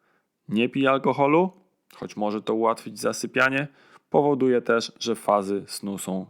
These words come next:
zakłócone. Zoptymalizuj otoczenie w sypialni. Dobrze by było, żeby sypialnia była ciemna, chłodna i przyjemna. Twoje łóżko powinno służyć przede wszystkim do spania, a jedze-,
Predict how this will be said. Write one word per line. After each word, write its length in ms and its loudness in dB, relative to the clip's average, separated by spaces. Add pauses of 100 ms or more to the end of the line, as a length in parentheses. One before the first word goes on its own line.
zakłócone. 720 -4 (960)
Zoptymalizuj 840 -2
otoczenie 520 -2
w 60 -8
sypialni. 640 -2 (320)
Dobrze 260 -4
by 60 0
było, 240 0
żeby 340 -2 (420)
sypialnia 520 -2
była 240 0
ciemna, 480 0
chłodna 480 -4
i 120 -12
przyjemna. 640 -2
Twoje 280 -4
łóżko 300 -4
powinno 400 -6
służyć 640 -4 (360)
przede 280 -2
wszystkim 400 -2
do 100 0
spania, 520 2 (240)
a 140 0
jedze-, 600 -2